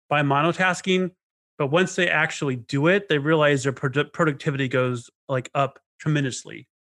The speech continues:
And it also helps with presence. You know, we talk about communication, but if I am multitasking, like, if I'm on my phone, if I'm texting somebody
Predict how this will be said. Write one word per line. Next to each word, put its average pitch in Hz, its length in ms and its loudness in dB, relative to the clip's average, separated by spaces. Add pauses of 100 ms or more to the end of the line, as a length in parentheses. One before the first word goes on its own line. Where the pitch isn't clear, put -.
(120)
And 147 100 4
it 156 60 4
also 175 280 4
helps 151 320 0
with 131 300 0 (100)
presence. - 600 -4 (180)
You 139 80 -4
know, 123 200 -4
we 135 160 -6
talk 151 220 -2
about 131 200 0
communication, 156 640 0
but 139 120 0
if 131 140 -2
I 165 180 4
am 139 280 0 (360)
multitasking, 143 920 0
like, 127 140 -2
if 127 100 -2
I'm 131 180 0
on 135 160 2
my 123 120 0
phone, 165 600 2
if 160 180 -4
I'm 123 160 -2
texting 170 400 -4
somebody 147 680 -2